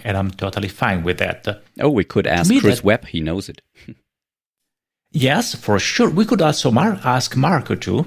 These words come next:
Speaker 1: because, uh, he knew M D X much better than me. But I would bet even Marco would be in trouble today writing, uh,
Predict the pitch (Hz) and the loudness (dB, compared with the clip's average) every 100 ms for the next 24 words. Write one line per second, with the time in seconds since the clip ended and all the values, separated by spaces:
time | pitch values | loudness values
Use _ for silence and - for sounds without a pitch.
0 | - - 98 113 110 - 101 90 - - | -6 -14 -4 0 2 2 0 0 -8 -8
1 | - 143 120 151 117 98 95 92 95 - | 0 2 4 4 4 2 2 2 0 0
2 | 95 - - 101 95 92 90 85 113 131 | -2 -2 -2 -2 0 0 0 0 0 0
3 | 151 _ _ _ _ _ _ _ _ _ | -2 _ _ _ _ _ _ _ _ _
4 | _ _ _ _ _ _ - 110 95 110 | _ _ _ _ _ _ -12 -8 -8 -10
5 | _ _ _ _ _ _ - 135 196 240 | _ _ _ _ _ _ -2 0 2 2
6 | 139 120 87 85 101 92 - 101 95 - | 2 0 -2 -2 0 0 -2 -14 -14 -18
7 | _ _ _ 139 117 95 104 101 87 90 | _ _ _ 0 2 4 2 0 -2 -4
8 | 95 87 98 82 - 90 87 85 - 78 | -4 0 0 0 0 -2 0 -4 -6 -2
9 | 85 80 78 - - 87 85 85 82 85 | 0 0 -6 -14 -2 -2 0 -4 -2 0
10 | 80 80 - | 0 -2 -6